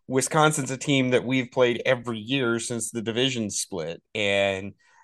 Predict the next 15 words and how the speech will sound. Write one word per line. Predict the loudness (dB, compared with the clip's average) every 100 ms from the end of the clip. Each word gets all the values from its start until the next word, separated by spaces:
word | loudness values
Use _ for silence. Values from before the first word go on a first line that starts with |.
| _ -4
uh, | 0 0 0
y-, | -2 -6
you | -8 0
know, | 2 4 2
everybody | 0 0 -2 2 4 4
who's | -2 -2
been | -2
there | -2 -4 -4 -8 _ -14
knows | -4 0 2 2
what | 2
it's | 2 4
like. | 2 4
They, | 0 -2 -2 -4
I | -6
mean, | -8